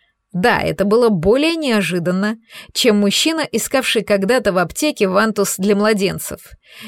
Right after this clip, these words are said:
Еще никто на моей памяти так оригинально молокосос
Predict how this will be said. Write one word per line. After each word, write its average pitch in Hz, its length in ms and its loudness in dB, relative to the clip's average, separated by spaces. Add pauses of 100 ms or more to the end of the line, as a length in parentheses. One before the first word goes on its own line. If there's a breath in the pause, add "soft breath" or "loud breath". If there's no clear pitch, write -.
(100 loud breath)
Еще 233 480 2
никто 262 560 0
на 175 80 -2
моей 170 220 0
памяти 320 440 -2
так 202 260 0
оригинально 196 640 0
молокосос 214 760 -2